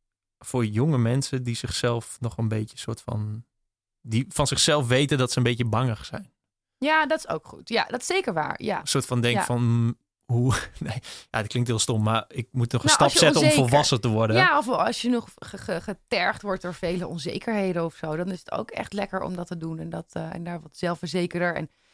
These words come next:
Speaker 2: sterker van in je schoenen gaat staan.
Speaker 1: En mensen
Speaker 2: Ja.
Speaker 1: die andere mensen om zich heen hebben waar zich, die heel erg stempel op hun drukken.
Speaker 2: Ja, gewoon als je het al, al, als je, als je denkt, "Nou, dat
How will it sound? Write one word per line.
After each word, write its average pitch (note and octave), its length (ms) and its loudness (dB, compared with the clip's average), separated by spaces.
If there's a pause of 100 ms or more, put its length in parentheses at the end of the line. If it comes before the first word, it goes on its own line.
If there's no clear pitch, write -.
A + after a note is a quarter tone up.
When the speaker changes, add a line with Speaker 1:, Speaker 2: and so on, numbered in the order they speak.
(140)
Speaker 2:
sterker F#3 360 -2
van F3+ 160 -4
in E3 60 -2
je E3+ 80 -2
schoenen E3 320 -8
gaat D3 160 -12
staan. C#3+ 340 -10 (260)
Speaker 1:
En G#2+ 160 -2
mensen G#2 320 -2
Speaker 2:
Ja. G2+ 40 -8
Speaker 1:
die G2+ 220 -4
andere G#2+ 300 2
mensen G#2+ 280 0
om A2+ 100 0
zich - 160 -10
heen A2 180 2
hebben G2+ 460 0
waar G#2 160 -4
zich, E2+ 380 -6 (240)
die A2 340 2
heel A2 220 4
erg G#2 200 0
stempel G#2+ 380 -2
op - 240 -2
hun G#2+ 240 2 (300)
drukken. A2 500 -4 (420)
Speaker 2:
Ja, F4+ 340 0
gewoon - 200 2
als E4 120 -2
je - 80 -4
het - 80 2
al, D#4 100 -4
al, D4+ 260 -4
als C#4 200 -4
je, B3+ 80 -8
als D4 100 -2
je B3 60 -10
denkt, B3 160 -6
"Nou, - 120 -4 (100)
dat - 180 -20